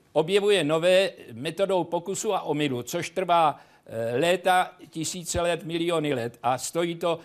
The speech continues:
mrtvoly, eh, vyhynulých druhů, kterým je dlážděna, eh, celá cesta evoluce. Zatímco člověk svou inteligencí a svou schopností myšlení všechny tyto experimenty dělá v,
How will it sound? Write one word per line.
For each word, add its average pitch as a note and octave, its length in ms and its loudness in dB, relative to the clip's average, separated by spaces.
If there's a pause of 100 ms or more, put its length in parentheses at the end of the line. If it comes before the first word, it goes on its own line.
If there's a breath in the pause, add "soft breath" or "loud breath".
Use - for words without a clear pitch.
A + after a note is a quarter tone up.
(180 loud breath)
mrtvoly, E3+ 640 0 (340 loud breath)
eh, A2+ 220 -2
vyhynulých F3+ 640 -2
druhů, D#3 340 0
kterým E3+ 340 -4
je E3 120 0
dlážděna, D#3+ 800 -2 (160 loud breath)
eh, A#2 160 -8
celá E3 400 4
cesta E3+ 380 -2
evoluce. D3 720 -4 (460 soft breath)
Zatímco D#3 540 -2
člověk D3 800 2
svou E3 300 -2
inteligencí D3 960 -2
a D#3+ 60 2
svou D#3+ 260 -4
schopností E3 580 -8
myšlení D3+ 500 -6
všechny F#3+ 360 -6
tyto G3+ 300 -4
experimenty F3+ 880 -2 (300 loud breath)
dělá F#3 420 2
v, - 280 -14